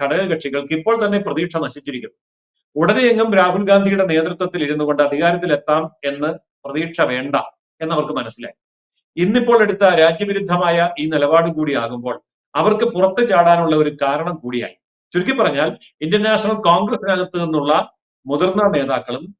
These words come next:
ഇന്ത്യ സഖ്യത്തിലെ പല ഘടകകക്ഷികളും സഖ്യം വിടാനും രാഹുൽ ഗാന്ധിയുമായുള്ള ബന്ധം ഉപേക്ഷിക്കാനും വരെ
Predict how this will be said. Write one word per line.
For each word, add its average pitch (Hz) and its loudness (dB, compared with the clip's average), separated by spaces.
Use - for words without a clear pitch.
ഇന്ത്യ 202 0
സഖ്യത്തിലെ 196 0
പല 170 2
ഘടകകക്ഷികളും 147 -2
സഖ്യം 156 0
വിടാനും 147 2
രാഹുൽ 165 0
ഗാന്ധിയുമായുള്ള 170 2
ബന്ധം 165 0
ഉപേക്ഷിക്കാനും 156 -2
വരെ 135 -4